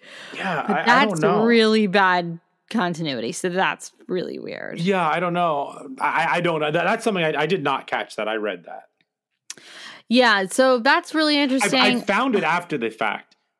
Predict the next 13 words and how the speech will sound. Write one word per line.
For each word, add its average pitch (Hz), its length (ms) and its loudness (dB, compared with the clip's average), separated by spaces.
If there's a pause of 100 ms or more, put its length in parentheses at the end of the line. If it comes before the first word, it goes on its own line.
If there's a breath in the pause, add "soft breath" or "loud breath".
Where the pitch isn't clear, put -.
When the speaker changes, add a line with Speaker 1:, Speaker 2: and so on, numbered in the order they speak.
Speaker 1:
but 143 300 0
I 139 100 0
did 143 200 0
read 131 280 -2
it 110 140 -2
the 107 80 -4
first 107 320 -10
time. - 160 -18 (640)
Speaker 2:
Um, 214 560 2 (1160 soft breath)
yeah, 202 500 -4
that's - 300 -8
so 240 300 0
weird. 196 600 -2